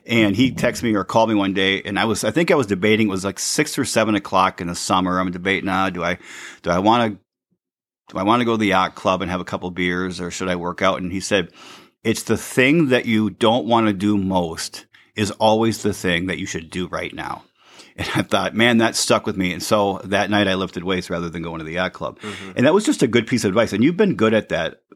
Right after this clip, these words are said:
Speaker 1: a lot of times, I notice, when you're, uh, "Do I wanna lift? Do I wanna go for a hike? Do I wanna do this?"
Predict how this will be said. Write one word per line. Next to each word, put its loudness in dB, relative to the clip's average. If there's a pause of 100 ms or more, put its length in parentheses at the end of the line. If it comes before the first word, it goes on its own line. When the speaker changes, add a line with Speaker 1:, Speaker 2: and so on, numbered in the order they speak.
(160)
Speaker 1:
a -4
lot 2
of -4
times, 0
I 0
notice, -4
when -4 (300)
you're, 2
uh, 0
"Do 0
I -2
wanna 4
lift? 0
Do -4
I -2
wanna 2
go -2
for -2
a 2
hike? 0
Do -6
I 0
wanna 0
do 0
this?" -2